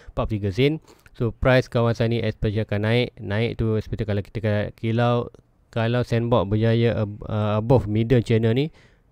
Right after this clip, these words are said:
more higher ke atas, dan breakout channel ni akan more higher lagi. So ni untuk long term tu ada targetkan untuk one point six berada di tiga belas dolar dan juga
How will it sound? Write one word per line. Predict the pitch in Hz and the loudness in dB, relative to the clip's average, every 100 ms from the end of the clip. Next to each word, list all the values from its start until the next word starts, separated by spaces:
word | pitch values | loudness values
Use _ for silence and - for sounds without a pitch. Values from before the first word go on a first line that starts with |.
| _ | _
more | 101 110 117 | -6 -2 0
higher | 104 107 113 104 | 0 0 0 -2
ke | 92 | -4
atas, | 90 123 127 | -2 -2 -2
dan | 101 90 | -2 -4
breakout | 101 107 110 | -4 -2 -2
channel | 104 107 107 | -2 -2 -2
ni | 104 107 | -4 -6
akan | - 98 98 | -6 -6 -6
more | 101 101 | -4 -4
higher | 98 101 101 | -2 -2 -2
lagi. | 101 113 131 - _ _ | -2 -4 -6 -10 _ _
So | 110 101 | -6 -4
ni | 113 98 | -2 -4
untuk | 104 98 | -4 -2
long | 101 104 | -2 -2
term | - 120 113 | 0 0 0
tu | 104 | 0
ada | 101 | -2
targetkan | 98 101 101 95 - 104 104 | -2 -4 -4 -6 -4 -2 -2
untuk | 104 101 87 | -4 -6 -6
one | 95 95 | -4 -4
point | 101 98 | -4 -6
six | - 110 | -4 -6
berada | 95 98 98 98 95 101 95 | -4 -4 -2 -2 -2 -2 -2
di | 98 98 95 - _ _ - | -2 -2 -2 -6 _ _ -6
tiga | 123 127 | 0 2
belas | 117 110 | 4 2
dolar | 113 110 110 107 98 | 4 2 2 2 0
dan | 98 101 | 0 -2
juga | 98 101 95 101 98 | -2 -4 0 0 0